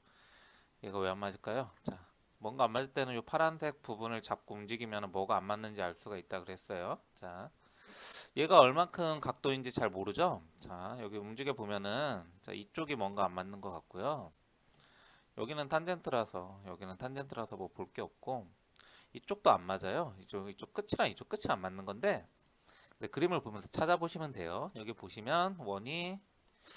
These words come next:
여기 구십 도까지는, 여기가 영 도라고 치면은 영 도에서 구십 도까지는 잘 나와 있는 것 같은데, 여기서부터 탄젠트로 이어지는 것처럼 보이거든요. 그럴 때는 여기 원점과 여기 만나는 점을 수직 조건을 주시고요. 이렇게 탄젠트로 주시면 되시고,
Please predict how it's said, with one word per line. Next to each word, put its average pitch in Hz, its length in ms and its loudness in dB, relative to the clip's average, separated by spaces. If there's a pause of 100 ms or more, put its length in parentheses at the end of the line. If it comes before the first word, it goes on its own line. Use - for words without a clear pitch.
(240)
여기 120 100 -4
구십 - 280 -8
도까지는, 131 640 2
여기가 104 380 0
영 95 160 0
도라고 101 280 -2
치면은 110 460 -8
영 95 160 -10
도에서 101 160 -8
구십 - 320 -12
도까지는 127 420 -2
잘 120 200 2
나와 113 220 6
있는 135 180 -6
것 139 80 4
같은데, 120 440 -4 (1000)
여기서부터 147 560 0
탄젠트로 143 540 -4
이어지는 104 440 -4
것처럼 104 360 -6
보이거든요. 98 540 -6 (360)
그럴 92 180 -10
때는 143 440 -6
여기 101 140 -8
원점과 104 680 -2 (680)
여기 98 160 -6
만나는 98 420 -2
점을 135 480 -8 (840)
수직 - 300 -10
조건을 123 360 -8
주시고요. 117 600 -6
이렇게 - 180 -20
탄젠트로 127 520 -10
주시면 98 360 -14
되시고, - 480 -12